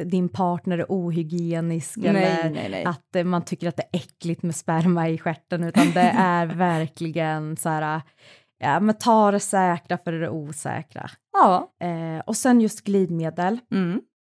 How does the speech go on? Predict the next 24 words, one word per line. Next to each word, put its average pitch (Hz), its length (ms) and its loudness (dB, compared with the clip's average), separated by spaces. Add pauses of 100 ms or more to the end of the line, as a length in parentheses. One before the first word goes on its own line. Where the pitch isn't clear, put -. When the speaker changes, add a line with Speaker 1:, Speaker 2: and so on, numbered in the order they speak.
(500)
Speaker 1:
Eh, 185 360 0
det 226 120 2
kan 285 160 0
vi 277 100 4
också, 233 180 -4
för 202 80 -10
det 233 100 0
glömde 226 340 0
vi 185 80 -2
ju 185 80 -2
faktiskt, - 600 -10
eh, 170 300 -6
täcka, - 480 -2 (320)
att 214 120 -4
det 233 60 -2
finns 214 320 0
ju 202 40 -4
glidmedel 190 580 0
som 196 160 -4
är 185 60 -2
speciellt 240 560 -2
framtagna 170 640 -4
för 151 240 -6
analsex. 180 880 -4